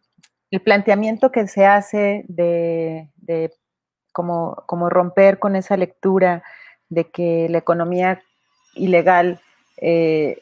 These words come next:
no está relacionada con, con, o sea, es algo que sucede fuera del Estado,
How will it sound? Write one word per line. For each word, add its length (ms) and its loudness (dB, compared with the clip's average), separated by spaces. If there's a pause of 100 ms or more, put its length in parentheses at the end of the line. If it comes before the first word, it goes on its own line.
no 280 0
está 320 0
relacionada 720 2
con, 440 -8 (280)
con, 240 -8
o 60 -14
sea, 100 -2
es 100 -4
algo 220 0
que 100 -6
sucede 640 0
fuera 340 4
del 160 -2
Estado, 560 0